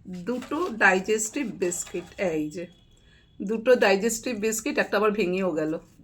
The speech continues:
বিস্কিটগুলো না ভীষণ নরম হয় গো, এই ডাইজেস্টিভ বিস্কিটগুলো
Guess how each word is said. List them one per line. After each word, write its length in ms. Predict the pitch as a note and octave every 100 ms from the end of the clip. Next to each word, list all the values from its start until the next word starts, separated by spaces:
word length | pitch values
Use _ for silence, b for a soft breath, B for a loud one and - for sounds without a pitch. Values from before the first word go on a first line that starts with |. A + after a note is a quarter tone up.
| -
বিস্কিটগুলো 480 | A3+ - C4 A#3 D4 D4+
না 60 | A#3
ভীষণ 360 | G#3 - C4+ B3+ F#3+
নরম 300 | E3+ F#3 G#3+ G#3
হয় 140 | E3+ F3+
গো, 60 | A3+
এই 40 | F#3
ডাইজেস্টিভ 420 | D#3+ F3+ F#3+ G#3+ F3
বিস্কিটগুলো 500 | F3 - G3 G#3